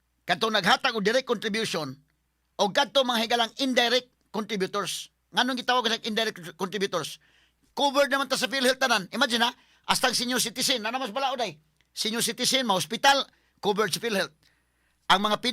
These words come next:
W D, mga hospital, covered sa PhilHealth. Ang membro sa four piece, covered sa PhilHealth. So, kisa may mibayad nila o premium.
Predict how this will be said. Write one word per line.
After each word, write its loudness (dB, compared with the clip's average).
W 0
D, 2
mga 0
hospital, 2
covered 0
sa -6
PhilHealth. 0
Ang 2
membro 0
sa -2
four 0
piece, -2
covered 0
sa -8
PhilHealth. -2
So, 0
kisa 0
may 0
mibayad 2
nila -4
o -14
premium. -12